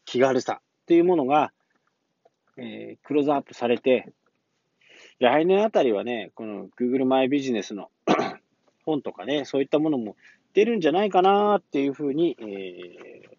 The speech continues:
思うくらいの、なかなかのね、えー、いいプラットフォームだと思います。と同時にGoogleも、Googleプラスが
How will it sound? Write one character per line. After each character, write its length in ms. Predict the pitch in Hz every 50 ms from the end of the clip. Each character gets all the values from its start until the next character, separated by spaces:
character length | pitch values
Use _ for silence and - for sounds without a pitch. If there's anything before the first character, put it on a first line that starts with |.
| _ _ _
思 420 | - 127 127 147 165 175 180 180
う 100 | 165 151
く 180 | 143 - 208 220
ら 180 | 220 226 220 214
い 120 | 226 226
の、 340 | 254 285 294 262 180 120 - _ _ _ _ - - - _ _ _ _ _ - - - _ _
な 120 | - 151 147
か 100 | 165 180
な 120 | 190 190
か 120 | 180 190 160
の 140 | 131 107
ね、 220 | 107 110 113 113 - _ _ _
え 1000 | - 104 101 98 98 95 95 95 95 92 92 90 92 92 90 90 90 90 90 _ _ _ _ _ _ _ _ _ _ _ _ _ _ _ _ _ _ _ _ _ _ _ _ _ _ _ _ _ _ _ _ _ _ _ _ _ _ _ _
ー、 60 | -
い 60 | 208 165
い 40 | 117
プ 120 | - -
ラ 120 | 123 117 -
ッ 20 |
ト 120 | - 131
フ 120 | 117 131 120
ォ 20 |
ー 20 | 95
ム 160 | 92 90 - _ _ _ 98
だ 120 | 110 104 92
と 100 | - 95
思 220 | 90 92 90 85
い 60 | 85
ま 120 | 80 80 -
す。 220 | - - _ _ _ _ _ _ _ _ _ _ _ _ _ _ _ _ _ _ _ _ _ _ _ _ _ _ _ _ _ _ _ _ _ _ _ _ _ _ _ _ _ _ - - _ _ _ _ _ _
と 80 | - 262
同 160 | 247 311 311
時 120 | 277 294 302
に 160 | 302 277 190
Google 380 | 180 226 240 214 233 240 254
も、 380 | 247 262 285 269 185 123 101 101
Google 320 | 113 147 175 185 214 208 196
プ 120 | - -
ラ 120 | 233 220 175
ス 140 | - -
が 260 | 123 131 139 143 120